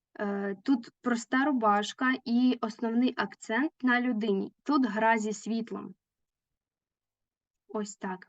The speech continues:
Е, також існує такий тип портретів, як груповий. Я думаю, ми тут сильно не будемо,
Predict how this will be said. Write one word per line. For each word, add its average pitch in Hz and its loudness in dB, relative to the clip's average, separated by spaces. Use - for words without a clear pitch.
Е, 220 4
також 311 4
існує 285 2
такий 247 4
тип 240 -2
портретів, 269 0
як 269 4
груповий. 208 2
Я 277 4
думаю, 320 10
ми 262 8
тут 247 -2
сильно 254 4
не 233 4
будемо, 202 0